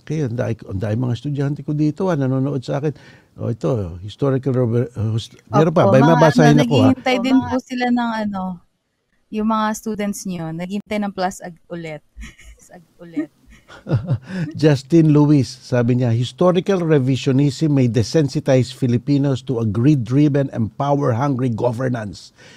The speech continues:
Speaker 1: It's rea-, it's, uh, saan yun?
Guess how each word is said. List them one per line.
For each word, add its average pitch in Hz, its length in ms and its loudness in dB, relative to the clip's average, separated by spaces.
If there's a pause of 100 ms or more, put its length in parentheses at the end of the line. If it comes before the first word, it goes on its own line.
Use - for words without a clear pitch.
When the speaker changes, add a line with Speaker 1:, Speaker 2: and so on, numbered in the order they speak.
(220)
Speaker 1:
It's - 240 0
rea-, 147 440 6 (440)
it's, 139 320 0
uh, 120 160 -8
saan 110 240 -8
yun? 92 120 -8